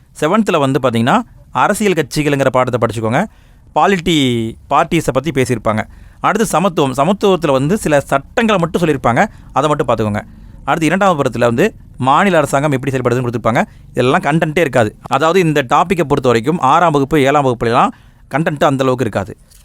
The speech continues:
அடுத்தது பாத்தீங்கன்னா, ஏழாம் வகுப்பு மூன்றாவது பருவத்துல பெண்கள் மேம்பாடு இப்போ தானே பார்த்தோம். So, இந்த டாபிக் ஏழாம் வகுப்புல வருதுங்க. அடுத்தது சந்தை மற்றும் நுகர்வோர் பாதுகாப்பு,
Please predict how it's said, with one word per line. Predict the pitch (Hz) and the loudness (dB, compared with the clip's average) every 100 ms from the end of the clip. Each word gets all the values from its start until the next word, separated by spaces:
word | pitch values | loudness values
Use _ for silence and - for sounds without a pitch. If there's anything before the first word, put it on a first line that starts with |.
| - | -6
அடுத்தது | 131 151 160 131 | -4 -2 0 0
பாத்தீங்கன்னா, | 120 120 190 196 - | 0 0 0 -2 -4
ஏழாம் | 131 170 | 0 2
வகுப்பு | 160 147 135 | 0 -2 -2
மூன்றாவது | 131 147 139 117 | 0 0 0 0
பருவத்துல | 110 104 147 220 - - - | -2 0 -2 -2 -8 -20 -6
பெண்கள் | 156 185 202 196 202 | 0 4 4 4 2
மேம்பாடு | 147 143 143 131 123 123 127 107 - | 2 0 2 2 2 4 2 0 -6
இப்போ | - 135 | -8 -4
தானே | 135 147 | -2 0
பார்த்தோம். | 123 113 107 - _ _ | 0 0 -4 -4 _ _
So, | - 156 | -4 -2
இந்த | 143 165 139 | 0 -2 -2
டாபிக் | 151 156 226 208 | -2 0 -2 -4
ஏழாம் | 139 151 143 | 0 0 0
வகுப்புல | 120 123 | 0 0
வருதுங்க. | 113 107 104 104 - _ - _ - | 0 0 -2 -4 -8 _ -20 _ -4
அடுத்தது | 135 147 139 208 | -2 0 0 0
சந்தை | 151 165 180 190 | 0 0 2 2
மற்றும் | 156 135 - 165 | 0 -2 -2 0
நுகர்வோர் | 135 147 143 139 | 0 2 2 2
பாதுகாப்பு, | 131 120 110 107 - 117 104 | 2 0 2 -2 -2 -2 -2